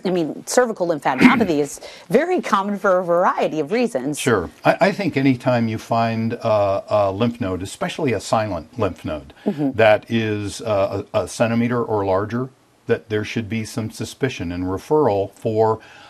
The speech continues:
Speaker 1: uh, otolaryngologic, uh, workup, evaluation to make sure there's nothing present. And honestly, um, there are some patients that are requesting testing,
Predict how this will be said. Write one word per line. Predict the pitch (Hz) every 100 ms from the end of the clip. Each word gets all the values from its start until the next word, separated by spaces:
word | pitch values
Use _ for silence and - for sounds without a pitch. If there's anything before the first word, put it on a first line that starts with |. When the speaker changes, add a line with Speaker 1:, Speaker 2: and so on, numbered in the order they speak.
| -
Speaker 1:
uh, | 110 101 95
otolaryngologic, | 120 120 113 113 104 98 - 104 95 87 87 101 101 95 101 85 - 98 98 107 110 110
uh, | - _ -
workup, | 107 120 117 127 139 _
evaluation | 123 101 104 107 101 110 117 127 123
to |
make | 104 107
sure | - 120 113
there's | 113 107
nothing | 107 117 117 110 104 101 - -
present. | - 113 98 78 - - - 113
And | 117
honestly, | 160 165 131 113 107 107 104 -
um, | 123 113 110 107
there | 117 127
are |
some | 120 120 120
patients | 120 113 113 110 -
that | 110
are | 104 101
requesting | 95 - - 131 - 95 80 76
testing, | - 117 - 131 135